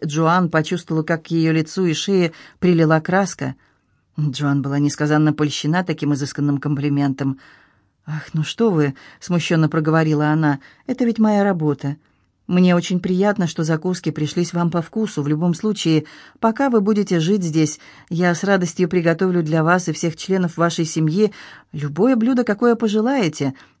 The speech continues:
Только скажите, и все будет сделано». Сол опять глянул на Дот, слегка приподняв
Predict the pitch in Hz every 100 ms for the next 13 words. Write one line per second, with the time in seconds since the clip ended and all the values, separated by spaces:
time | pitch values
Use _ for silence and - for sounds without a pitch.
0 | - 202 190 180 - 190 262 220 190 180
1 | - 349 311 285 240 208 202 151 135 135
2 | - _ _ _ _ _ _ _ _ _
3 | _ - 196 180 175 185 165 160 180 170
4 | 160 160 160 156 226 - 156 156 160 160
5 | 165 165 156 175 170 165